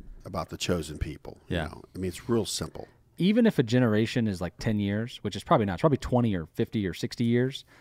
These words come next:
Speaker 2: but let's say it's ten years, that'd be ten thousand years. It still hasn't been ten thousand years, so we're good.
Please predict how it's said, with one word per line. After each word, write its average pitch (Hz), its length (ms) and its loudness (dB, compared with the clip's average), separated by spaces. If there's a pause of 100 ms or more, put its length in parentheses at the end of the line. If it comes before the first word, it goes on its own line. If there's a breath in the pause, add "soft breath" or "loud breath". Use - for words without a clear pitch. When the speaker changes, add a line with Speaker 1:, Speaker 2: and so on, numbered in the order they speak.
(220 soft breath)
Speaker 2:
but - 100 2
let's 156 80 2
say 180 100 8
it's 135 120 2
ten 139 240 4
years, 147 200 4
that'd 139 200 4
be 135 80 2
ten 156 400 6
thousand 120 520 4
years. 92 260 0
It 113 80 -6
still 165 180 2
hasn't 123 220 4
been 107 120 0
ten 101 160 -4
thousand 92 360 -2
years, 82 260 -10
so 85 140 -12
we're 92 100 -10
good. 127 220 -2